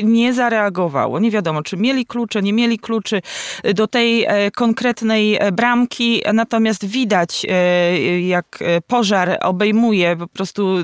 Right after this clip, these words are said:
całe wnętrze tego pomieszczenia. Ludzie są zamknięci, wołają o pomoc, nikt im nie pomaga. No, w rezultacie zginęło, no, blisko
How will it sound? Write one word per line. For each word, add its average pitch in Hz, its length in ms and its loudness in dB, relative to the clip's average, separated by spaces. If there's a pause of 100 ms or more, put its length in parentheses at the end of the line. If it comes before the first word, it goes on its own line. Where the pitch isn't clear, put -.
(140)
całe 220 260 0
wnętrze 214 640 0
tego 196 220 0
pomieszczenia. 226 1080 0
Ludzie 208 280 0
są 196 200 0
zamknięci, 240 640 0
wołają 196 400 0
o 233 160 0
pomoc, 214 580 0
nikt 220 280 -2
im 214 100 2
nie 233 140 2
pomaga. 214 600 0
No, 190 220 0
w 196 60 -4
rezultacie 202 600 -2
zginęło, 185 500 -2
no, 180 180 -2
blisko 180 540 -6